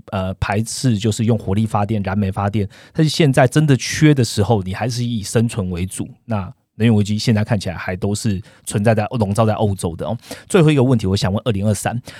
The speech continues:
呃，比较算是直性的问题吧，就是如果二零二三经济要提几个关键字，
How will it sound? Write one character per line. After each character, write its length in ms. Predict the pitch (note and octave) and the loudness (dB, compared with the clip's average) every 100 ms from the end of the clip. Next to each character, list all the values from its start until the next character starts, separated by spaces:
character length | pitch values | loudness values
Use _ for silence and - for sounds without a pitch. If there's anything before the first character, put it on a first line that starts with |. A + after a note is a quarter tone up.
| - _ | -20 _
呃， 240 | A#2 G#2+ G2+ | 0 2 2
比 160 | A#2 | 0
较 160 | C3 G#3 | 2 2
算 240 | - G3 | 4 2
是 100 | E3 | 2
直 240 | E3 - B2 | -2 -4 -4
性 220 | - F#3+ | -2 0
的 100 | A2+ | 2
问 160 | C3 | 2
题 240 | F#2 - B1+ | 0 -6 -10
吧， 240 | - C#3+ - | -10 -10 -6
就 140 | - | -2
是 160 | A#2 A2+ | 0 2
如 180 | G#2+ F#3+ | 2 2
果 380 | G#3 A#2+ C#3 - _ | 6 4 2 -10 _
二 140 | F#3 F3 | 2 4
零 180 | A#2+ | 4
二 80 | C3+ | 4
三 240 | A2+ A2+ A2 | 4 2 0
经 220 | A#2+ A2 | -2 -2
济 140 | A#2 | 0
要 120 | A2 | 0
提 240 | G#2 - F#2 | -2 -6 -10
几 140 | - | -10
个 120 | - F2 _ | -10 -10 _
关 280 | D#3 D3+ D#3+ | 0 2 0
键 260 | - G#2+ - | 0 -2 -4
字， 240 | - - | -8 -10